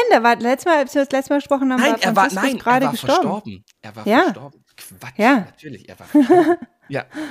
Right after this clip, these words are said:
Speaker 2: Erzählen
Speaker 1: Ja,
Speaker 2: Sie
Speaker 1: ja.
Speaker 2: mal, wie haben Sie, wie haben Sie's erlebt? Ähm,
Speaker 1: Also ich muss erst zu meiner Schande gestehen,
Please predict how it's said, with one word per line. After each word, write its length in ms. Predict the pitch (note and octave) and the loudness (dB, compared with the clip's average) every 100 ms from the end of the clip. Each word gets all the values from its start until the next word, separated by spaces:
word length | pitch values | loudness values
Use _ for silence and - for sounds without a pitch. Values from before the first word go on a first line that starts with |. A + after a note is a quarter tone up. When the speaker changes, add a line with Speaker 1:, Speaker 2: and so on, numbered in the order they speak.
| B3 - - - - | -14 -20 -20 -10 -2
Speaker 2:
Erzählen 260 | G#3 G3+ | 0 0
Speaker 1:
Ja, 80 | G#3+ | 0
Speaker 2:
Sie 60 | G3 | -2
Speaker 1:
ja. 40 | |
Speaker 2:
mal, 160 | C#3 A#2+ | -4 -6
wie 100 | A#2 | -8
haben 120 | E3 | -8
Sie, 240 | G3 D3 | -8 -10
wie 80 | C#3 | -10
haben 140 | D#3 E3+ | -8 -8
Sie's 220 | G#3 A#3 | -8 -10
erlebt? 640 | C#3+ A2+ G2+ _ - - - | -8 -8 -8 _ -20 -20 -16
Ähm, 540 | A#2+ A#2+ A#2+ A#2 A#2 D3 | -12 -10 -10 -10 -6 -2
Speaker 1:
Also 180 | G#3+ | 0
ich 160 | A#3 A3+ | 0 -2
muss 180 | A#3 A#3 | -4 -4
erst 280 | - A3 - | 0 -2 -2
zu 60 | A#3 | -4
meiner 180 | A3 G3+ | -4 -4
Schande 380 | - G#3 G3+ | -6 -4 -4
gestehen, 560 | F3 E3+ - E3 F3 A#3+ | -6 -10 -10 -10 -10 -14